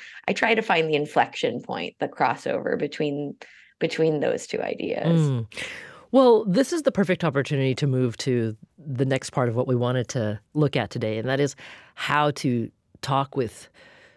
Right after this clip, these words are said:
Speaker 2: children in your life, whether they're your own or relatives or in a classroom, who are already here, <laughs> right? And, uh,
Speaker 1: Mm-hmm.
Speaker 2: and who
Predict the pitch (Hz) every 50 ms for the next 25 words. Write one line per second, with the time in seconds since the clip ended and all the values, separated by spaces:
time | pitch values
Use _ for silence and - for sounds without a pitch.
0 | _ _ - - - 165 143 131 139 135 139 135 131 123 123 123 120 120 120 135
1 | 135 - - 139 117 123 120 117 120 120 117 123 131 135 135 135 127 120 110 110
2 | 110 107 - - - 123 131 135 127 131 127 - 160 131 123 120 113 110 113 -
3 | - - 52 - - _ _ _ _ _ _ 127 113 110 - - 180 170 165 -
4 | 180 170 165 160 - - - - - _ - 208 208 202 185 165 - _ _ _
5 | _ - 185 185 185 - 185 202 226 233 220 208 214 185 147 120 151 135 110 -
6 | - - 127 135 139 175 165 156 143 165 151 143 139 151 147 135 - 185 180 180
7 | 180 185 170 160 156 175 170 170 156 139 190 180 175 170 165 156